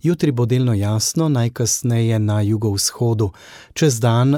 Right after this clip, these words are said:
bo v notranjosti države spremenljivo oblačno, nastalo bo nekaj kratkotrajnih ploh. Najvišje dnevne temperature bodo devet do štirinajst, na Primorskem do osemnajst. Obeti:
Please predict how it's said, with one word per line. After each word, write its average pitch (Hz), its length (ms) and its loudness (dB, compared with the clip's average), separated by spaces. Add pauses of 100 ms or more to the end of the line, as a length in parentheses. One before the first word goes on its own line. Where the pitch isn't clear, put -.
bo 120 240 0
v 117 60 2
notranjosti 110 720 0
države 113 560 0
spremenljivo 107 640 -2
oblačno, 127 640 0 (380)
nastalo 123 540 0
bo 113 160 0
nekaj 110 380 0
kratkotrajnih 104 1040 -2
ploh. 107 360 0 (480)
Najvišje 113 560 0
dnevne 107 380 0
temperature 110 760 -2
bodo 120 300 0
devet 104 320 -2
do 98 120 -6
štirinajst, 135 680 -2
na 120 80 -2
Primorskem 104 640 -4
do 98 120 -4
osemnajst. 92 760 -6 (480)
Obeti: 151 540 0